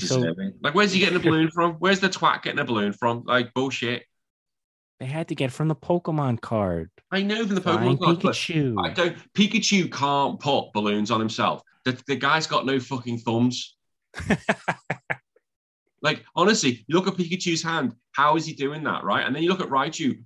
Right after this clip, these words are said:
Speaker 2: Raichu has no fingers.
Speaker 1: Well, think about it. Who's the bad guy in this game?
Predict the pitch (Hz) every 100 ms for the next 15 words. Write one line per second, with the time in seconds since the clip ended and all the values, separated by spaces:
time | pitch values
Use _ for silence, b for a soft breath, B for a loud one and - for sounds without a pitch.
0 | 120 139 143 135 - 139 143 135 127 127
1 | 127 120 120 127 139 135 - - _ _
2 | _ _ - 120 196 220 160 92 - 147
3 | 196 - 208 196 202 - 113 95 98 -
4 | - 185 127 80